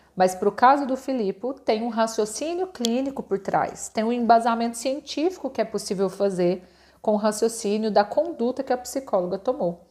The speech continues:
Então não tá errada a conduta dela. Inclusive, essa conduta o levou a entrar no Mensa mais cedo do que geralmente o Mensa admite aí as crianças acima de seis anos. Então, é um,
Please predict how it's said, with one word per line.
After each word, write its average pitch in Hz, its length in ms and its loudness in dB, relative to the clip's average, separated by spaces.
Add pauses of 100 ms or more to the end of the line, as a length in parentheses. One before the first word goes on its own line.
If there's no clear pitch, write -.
(160)
Então 285 220 -4
não 403 140 -6
tá 320 200 4
errada 170 360 0
a 160 40 0
conduta 170 460 -4
dela. - 380 -4 (480)
Inclusive, 269 1120 4
essa 233 300 8
conduta 262 600 0
o 262 160 4
levou 277 540 4
a 349 100 4
entrar 233 360 4
no 330 100 0
Mensa 247 420 0
mais 233 280 0
cedo 247 480 2
do 233 100 0
que 226 320 -4 (240)
geralmente 196 540 2
o 196 40 -4
Mensa 185 320 0
admite 180 540 0
aí 180 160 2
as 180 140 0
crianças 180 500 -4
acima 180 360 -2
de 180 80 -6
seis 214 320 -2
anos. 196 400 -2 (400)
Então, 233 880 2
é 214 300 6
um, 202 760 0